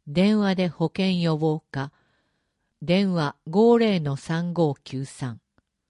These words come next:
藤沢分かち合いの会。三月四日火曜、午後二時から三時三十分。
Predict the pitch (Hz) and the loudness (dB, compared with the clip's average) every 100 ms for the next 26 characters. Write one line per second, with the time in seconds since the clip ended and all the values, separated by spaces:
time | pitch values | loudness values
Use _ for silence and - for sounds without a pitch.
0 | _ _ _ _ _ _ _ _ _ _ | _ _ _ _ _ _ _ _ _ _
1 | _ _ _ - 202 247 - 208 202 180 | _ _ _ -4 0 -2 0 0 2 0
2 | _ - 175 233 214 - 202 190 185 175 | _ -2 -2 0 -2 2 2 2 2 -2
3 | - 165 135 - _ _ _ _ _ _ | -2 -4 -6 -8 _ _ _ _ _ _
4 | _ _ _ - 254 254 208 170 160 147 | _ _ _ -4 -2 0 0 -2 -2 -2
5 | 147 - 185 - 165 160 170 131 - _ | -2 -2 -6 -4 -4 -2 -2 -4 -8 _
6 | _ _ 165 226 220 175 202 190 - 139 | _ _ 0 4 4 4 0 -2 -4 -6
7 | 131 - 196 190 139 123 156 170 165 147 | -6 -2 0 0 -4 -6 -6 -6 -4 -6
8 | - _ - 110 127 | -6 _ -14 -12 -14